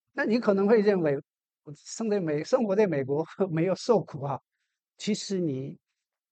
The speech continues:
安静下来，慢-，自己诚实地看你自己。其实我们像保罗一样，每个人在我们的生命当中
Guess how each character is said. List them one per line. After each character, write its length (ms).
安 240
静 300
下 180
来， 220
慢-， 220
自 220
己 220
诚 340
实 160
地 100
看 240
你 100
自 180
己。 80
其 120
实 140
我 180
们 200
像 280
保 240
罗 240
一 140
样， 220
每 280
个 160
人 240
在 160
我 220
们 200
的 80
生 300
命 180
当 220
中 200